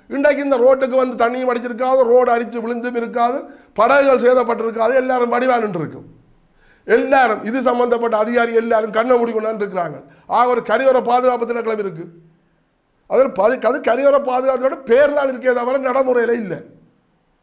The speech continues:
இவங்களை எங்கேயாவது கரையோர பாதுகாப்பு திணைக்களம் நடவடிக்கை எடுத்து சொல்லி எங்களுக்கு தெரியாது. இல்லை என்று சொன்னால் எங்களோட விரட்டு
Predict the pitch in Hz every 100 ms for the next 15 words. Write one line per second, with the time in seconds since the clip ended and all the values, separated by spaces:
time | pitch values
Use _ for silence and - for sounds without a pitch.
0 | _ _ _ _ _ _ _ _ _ _
1 | _ _ _ _ _ - 180 247 262 240
2 | 254 247 247 226 226 247 247 233 226 226
3 | 233 220 226 233 240 214 190 247 247 214
4 | 226 208 202 247 277 269 262 240 240 180
5 | 143 - _ _ _ _ _ - 233 320
6 | 311 277 254 262 285 277 285 262 254 247